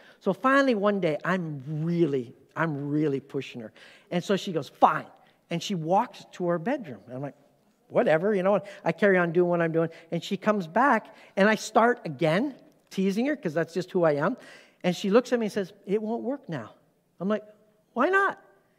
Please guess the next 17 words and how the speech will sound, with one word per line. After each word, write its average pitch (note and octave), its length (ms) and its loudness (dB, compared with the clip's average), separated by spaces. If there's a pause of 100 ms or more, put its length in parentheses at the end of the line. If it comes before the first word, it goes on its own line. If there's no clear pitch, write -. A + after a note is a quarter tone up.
It G3 140 2
worked, A#3 240 4
like, - 340 2
twenty A#3+ 220 0
minutes C4+ 300 0
ago G#3+ 180 4
before A#3 260 0
you A3 120 2
left." D4+ 320 0 (420)
She G#3+ 140 -6
goes, G3 200 2
"I G#3+ 180 0
prayed, G3 460 0 (440)
I F#3 120 4
heard C4 220 0
from C4+ 160 -4
Jesus, D#3+ 540 -4